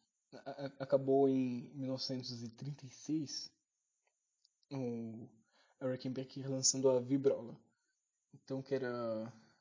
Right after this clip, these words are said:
um instrumento aí com o formato do violão, só que ele era pequenininho, menorzinho, enxuto,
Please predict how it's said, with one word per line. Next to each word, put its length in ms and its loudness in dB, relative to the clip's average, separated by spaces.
um 60 -6
instrumento 560 -2
aí 120 0
com 460 -6
o 60 -14
formato 480 -10
do 320 -8
violão, 360 -2
só 160 -10
que 100 -12
ele 80 4
era 400 10
pequenininho, 600 8
menorzinho, 920 -2
enxuto, 580 -4